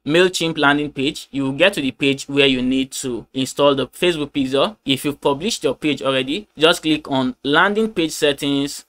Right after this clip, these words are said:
and it's going to bring you to this page, which is the same page it will bring you before publishing your landing page if you just created the landing page. And then on this page, just want to scroll down, you'll see settings and tracking, and then here what you just want to do is to click on edit.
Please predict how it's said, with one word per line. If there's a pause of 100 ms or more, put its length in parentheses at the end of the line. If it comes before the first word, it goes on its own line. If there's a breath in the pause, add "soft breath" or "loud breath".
and
it's
going
to
bring
you
to
this
page,
which
is
the
same
page
it
will
bring
you (240)
before
publishing
your (100)
landing
page
if
you
just
created
the
landing
page.
And
then
on
this
page,
just
want
to
scroll
down, (260)
you'll
see
settings
and
tracking, (100)
and
then
here
what
you
just
want
to
do
is
to
click
on
edit.